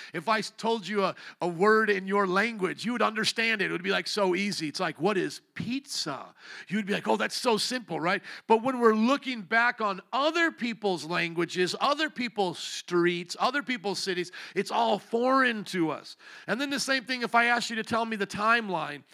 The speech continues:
of, like, the Bulls, you know, and how they won the championships. Joby, would you move a little bit this way, please? Thank you. Um, you, you could easily tell me, you know, Jordan did it three times, there was a three-peat, he took some time off, and then he came back, there was another three-peat.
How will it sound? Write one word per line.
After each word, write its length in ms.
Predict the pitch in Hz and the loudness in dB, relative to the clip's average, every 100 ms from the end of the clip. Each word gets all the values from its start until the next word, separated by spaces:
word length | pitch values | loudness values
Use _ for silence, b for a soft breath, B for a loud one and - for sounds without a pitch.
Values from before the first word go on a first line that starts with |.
| B B | B B
of, 220 | - 185 170 | -2 -2 2
like, 280 | 202 175 | 2 2
the 100 | 139 | -4
Bulls, 640 | 160 180 214 185 143 131 - | -2 0 2 0 -4 -8 -8
you 100 | 160 | -6
know, 140 | 175 180 | -4 -4
and 80 | 156 | -2
how 180 | 185 196 | 0 0
they 180 | 180 | 0
won 260 | 170 185 185 | 0 0 -2
the 80 | 175 | -4
championships. 720 | - 190 190 156 135 143 127 | -2 -2 -2 -4 -6 -8 -6
Joby, 280 | - 196 196 | -4 -2 -2
would 120 | 190 | -4
you 60 | 196 | -2
move 160 | 196 175 | -4 0
a 20 | |
little 140 | 175 | 0
bit 160 | 160 156 | -2 -6
this 180 | 160 170 | -6 -6
way, 100 | 156 | -4
please? 340 | 165 160 - | -4 -6 -6
Thank 260 | 143 143 151 | -10 -10 -10
you. 80 | B B B - | B B B -2
Um, 260 | 160 160 147 165 | 0 -2 -6 -14
you, 340 | 202 240 254 | -10 0 2
you 200 | 262 240 | 4 2
could 140 | - 247 | 0 2
easily 300 | 262 220 247 | 2 2 0
tell 260 | 247 247 | 0 0
me, 100 | 196 | -2
you 140 | 147 180 | -4 -2
know, 160 | 190 B B B | -2 B B B
Jordan 400 | 139 214 214 202 | 2 6 6 6
did 160 | 196 208 | 4 2
it 100 | 208 | 2
three 200 | 220 220 | 0 2
times, 260 | 220 208 | 2 4
there 60 | 208 | 2
was 80 | 202 | 0
a 60 | |
three-peat, 480 | 190 214 208 214 214 | 0 0 0 -2 -2
he 80 | 196 | 0
took 200 | 214 214 | 0 0
some 140 | 214 | -4
time 280 | 214 208 208 | 2 2 4
off, 280 | 202 202 190 | 2 2 0
and 80 | 190 | -2
then 80 | |
he 60 | 202 | 0
came 260 | 233 214 202 | 2 2 4
back, 240 | 202 196 | 2 4
there 80 | 208 | 2
was 120 | 175 | 4
another 280 | 196 202 196 | 2 2 2
three-peat. 580 | 196 104 - 202 196 | 0 -4 -2 -4 -6